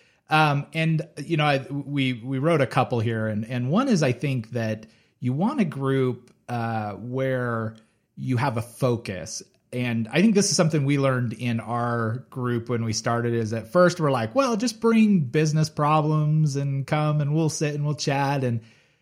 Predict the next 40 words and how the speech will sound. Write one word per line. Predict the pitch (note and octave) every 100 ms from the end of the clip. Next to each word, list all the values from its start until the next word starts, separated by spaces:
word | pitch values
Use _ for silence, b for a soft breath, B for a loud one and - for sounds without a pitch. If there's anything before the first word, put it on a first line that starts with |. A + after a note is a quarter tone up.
| b
th-, | D#3+ -
that | C#4 D4
worked | E3+ F#3+ - - -
to | E3+
a |
certain | E3 D#3+ C#3+
extent. | - - B2+ F#3+ F#3+
And | C#3
I, | C3
I | D3+
remember | D#3+ D#3 C#3+
some | C3+ B2+
lively | B2+ B2+ B2 B2+
conversations, | B2 B2+ B2 A#2+ B2+ B2 - C#3 D#3 C3+ C#3
uh, | B2 A#2+ A2+ A2+
in | B2
those | B2 A#2+ A2
early | - A#2+ B2+ C3 B2
days. | A2+ A2+ D3+ F3 - b b b b
But | E3
I | F3
think | C#4
where | A3 D#3+
we | D3 A3 D4+
transitioned | - G3 D#3+ E3 D#3+ B2+
pretty | - F#3 G3+
quickly | - - D#3 D3+ B2 A2 A2
was | A2 B2+ A#2
that | B2+
we | B2+ C3
needed | D3 D3
a | A#2+
format | - - C3+ C3 B2 A#2 A2+ A2+ -
to | -
help | A2+ C3+ B2 -
the | A#2
group | B2 A2+
discussion. | A#2+ A2 - A#2+ A#2+ B2 A2
And | G#2 G#2
so | A#2+ A2